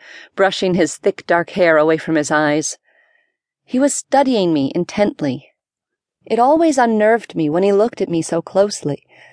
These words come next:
I could never tell if it was with approval, desire, or confusion. "Sure, of course," I said and stuck my tongue out at him.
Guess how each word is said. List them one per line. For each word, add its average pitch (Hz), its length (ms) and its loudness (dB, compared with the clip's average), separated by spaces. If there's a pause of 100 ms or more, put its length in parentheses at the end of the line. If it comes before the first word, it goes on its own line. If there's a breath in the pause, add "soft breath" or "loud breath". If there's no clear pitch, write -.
(260 soft breath)
I 302 60 4
could 233 160 0
never 262 220 2
tell 269 300 2
if 214 120 -2
it 202 80 2
was 202 160 2
with 208 180 0
approval, 254 680 0 (260)
desire, 220 600 2 (680 loud breath)
or 185 160 -2
confusion. 190 720 -4 (960)
"Sure, 359 420 2 (340)
of - 160 -4
course," 220 600 -2 (600)
I 170 120 -2
said 170 380 -2
and 156 120 -2
stuck - 380 -6
my 151 140 -2
tongue 165 300 -4
out 139 180 -2
at 139 160 -4
him. 139 200 -6